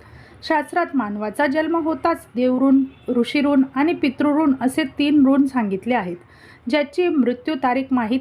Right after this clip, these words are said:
नाही, त्यांचे श्राद्ध अमावस्येला करावे. ऋषींनी आपले संपूर्ण जीवनचक्र सोळा संस्कारात बांधले आहे, जेथे गर्भधारणा हा पहिला संस्कार असतो, नंतर पितृमेघ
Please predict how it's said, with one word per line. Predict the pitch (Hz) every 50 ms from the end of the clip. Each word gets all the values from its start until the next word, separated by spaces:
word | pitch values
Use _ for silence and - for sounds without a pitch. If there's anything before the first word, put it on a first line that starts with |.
| - -
नाही, | 294 285 277 311 302
त्यांचे | 269 - 262 233 220 220 - 285 285
श्राद्ध | - - 277 277 247 247 311 294 -
अमावस्येला | 226 233 220 214 208 208 214 214 - - 254 226 220 226
करावे. | 247 247 247 220 214 196 190 190 190 - - - - - - - - -
ऋषींनी | 269 311 285 - 370 370 359 359 370
आपले | 339 254 269 269 - 294 302
संपूर्ण | 285 320 294 262 269 285 285 277 285 302
जीवनचक्र | 294 240 262 247 247 247 247 - 269 262 - 294 294
सोळा | 285 - 269 247 233 240
संस्कारात | 254 254 277 262 233 220 - - 226 214 226 233
बांधले | 220 220 226 202 202 202 202 226
आहे, | 240 226 185 190 180 - - - - - - - - 226
जेथे | 240 262 262 - 311
गर्भधारणा | 262 254 254 220 208 240 247 262 240 233 226 247 285 302
हा | 262 302
पहिला | 311 - - 240 196 196 220 240 254
संस्कार | 254 - 254 220 214 - - 226 226 233
असतो, | 208 190 - - 202 - - -
नंतर | 269 311 320 285 349 339
पितृमेघ | 339 339 - 277 - - 302 285 269 277 285 277 269